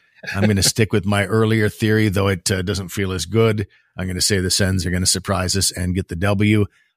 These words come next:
Uh, and that will do it for this week's show. Um, apologies a little bit for all the venting, but thank you for being with us today. Don't forget that our website is sens nation hockey dot com, and I urge you as well,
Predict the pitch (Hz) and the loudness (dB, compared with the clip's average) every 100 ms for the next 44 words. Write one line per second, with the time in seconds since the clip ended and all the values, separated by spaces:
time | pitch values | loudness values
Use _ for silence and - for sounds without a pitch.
0 | _ 95 95 95 95 92 101 113 147 120 | _ -4 -2 -2 -2 -4 -2 0 0 0
1 | 143 143 107 104 110 113 107 - - 131 | -2 -4 -4 -2 -2 -2 -2 -2 0 2
2 | 127 180 202 _ _ 98 98 95 98 98 | 2 0 -4 _ _ -6 -4 -2 -2 -2
3 | 90 _ _ 98 - 135 135 123 139 131 | -6 _ _ -10 -2 0 2 2 2 0
4 | 131 135 127 143 117 117 117 101 117 123 | 0 0 0 0 0 2 2 0 0 0
5 | 151 151 104 120 117 110 101 92 104 98 | 0 0 -2 -2 -2 -2 -4 -2 0 0
6 | 107 107 - 98 95 98 107 110 101 95 | 0 -2 -4 -4 -4 -2 -4 -4 -4 -4
7 | 98 95 98 135 - 127 127 127 - - | -4 -2 -2 0 2 2 2 0 -2 -12
8 | _ _ _ _ - 156 151 143 143 139 | _ _ _ _ 0 2 4 4 4 2
9 | 123 143 139 127 123 117 - 143 190 214 | 4 4 2 2 2 2 2 2 2 2
10 | 123 110 110 120 107 113 98 98 123 131 | 0 -2 0 0 0 0 0 0 2 2
11 | 127 | 0